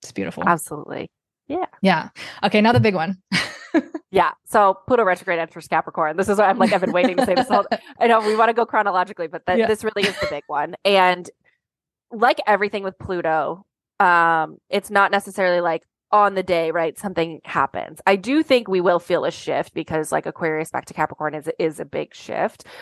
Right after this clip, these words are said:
Speaker 2: but Pluto has been stationed retrograde. So that part's not new. It's been moving back from Aquarius into Capricorn. And on June eleventh, it'll, it'll enter Capricorn. Um, and this is really important,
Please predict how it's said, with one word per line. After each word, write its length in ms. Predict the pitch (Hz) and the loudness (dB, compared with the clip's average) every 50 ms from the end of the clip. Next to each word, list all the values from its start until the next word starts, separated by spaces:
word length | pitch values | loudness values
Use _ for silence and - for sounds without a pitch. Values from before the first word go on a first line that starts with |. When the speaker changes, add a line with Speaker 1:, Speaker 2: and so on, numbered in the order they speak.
| - - - | -12 -2 2
Speaker 2:
but 200 | 202 180 160 - | 2 2 2 2
Pluto 640 | - - 220 220 220 226 220 214 214 208 208 196 - - | 0 -2 0 2 4 4 6 6 4 2 0 -2 -4 -6
has 340 | - - 196 214 254 277 247 | -6 0 2 4 4 2 2
been 220 | 208 208 202 190 | 0 -2 -2 -4
stationed 360 | - - 185 180 170 175 165 | -6 -8 -8 -8 -8 -8 -6
retrograde. 460 | 160 156 - - 156 151 156 147 156 156 | -4 -4 -4 -4 -8 -8 -6 -6 -6 -6
So 160 | - 180 170 | -4 -6 -6
that 400 | 151 151 175 170 190 202 - - | -2 2 4 6 6 6 4 2
part's 300 | - 196 180 - - - | 0 0 0 0 0 0
not 200 | 175 160 143 - | 0 2 2 0
new. 220 | 165 156 151 156 | -2 -4 -2 -2
It's 160 | 160 160 - | -4 -4 -4
been 280 | - - 165 165 160 160 | -2 0 0 0 0 -2
moving 420 | 165 170 165 165 160 165 165 156 - _ | -2 -2 0 0 0 -2 -2 -6 -6 _
back 240 | - 165 135 - - | 2 2 2 2 0
from 140 | - 170 170 | -2 -4 -4
Aquarius 500 | 156 - - 156 156 156 156 160 160 - - | -4 -4 -4 -2 -2 0 -2 -2 -4 -6 -6
into 200 | 170 160 151 - | -8 -6 -8 -8
Capricorn. 680 | - - 156 143 143 - - - - 147 147 143 156 - - - - - - | -6 0 0 0 0 -2 -8 -10 -4 -2 -2 -2 -2 -6 -10 -20 -20 -14 -6
And 120 | - 170 165 | -2 0 0
on 100 | 165 156 | 0 2
June 160 | 170 180 170 | 0 0 0
eleventh, 400 | 170 156 165 165 156 156 156 151 | 2 2 2 2 2 2 -2 -4
it'll, 300 | 143 147 151 147 - _ - | -2 -2 -2 -4 -4 _ -2
it'll 200 | 175 151 143 - | 0 0 0 -2
enter 240 | - 147 - - - | -2 -6 -6 -10 -10
Capricorn. 500 | - - - - - - - - - - _ - - - - - - - - | -6 -6 -8 -8 -8 -10 -8 -8 -8 -8 _ -18 -18 -18 -18 -20 -10 -2 2
Um, 260 | 190 185 175 175 170 | 4 4 4 4 2
and 140 | - 190 196 | 0 -2 0
this 140 | 202 226 - | 0 0 0
is 120 | 349 330 | -2 -2
really 200 | 330 349 311 269 | 2 2 2 2
important, 500 | 226 226 - 202 190 165 151 165 165 156 | 0 -2 -2 0 0 0 0 -2 -4 -6